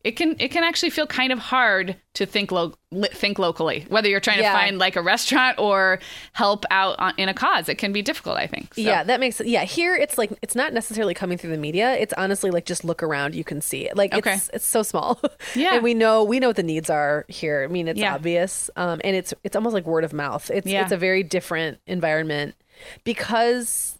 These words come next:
Speaker 2: you're not segregated here so much by socioeconomic, because it's small, and so
Speaker 1: Yeah.
Speaker 2: everyone is everyone's neighbor. And, you know,
Speaker 1: Right.
Speaker 2: it's,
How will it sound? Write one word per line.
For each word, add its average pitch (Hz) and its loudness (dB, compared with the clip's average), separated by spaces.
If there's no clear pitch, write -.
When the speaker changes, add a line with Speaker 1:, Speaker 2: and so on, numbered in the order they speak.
Speaker 2:
you're 208 -2
not 226 0
segregated 208 0
here 202 0
so 202 -2
much 185 -4
by 165 2
socioeconomic, 190 0
because 196 -4
it's - -6
small, 170 2
and 165 -2
so 165 2
Speaker 1:
Yeah. - 2
Speaker 2:
everyone 170 0
is 160 -4
everyone's 165 0
neighbor. 143 0
And, 143 -4
you 240 -2
know, 254 4
Speaker 1:
Right. 240 2
Speaker 2:
it's, - -10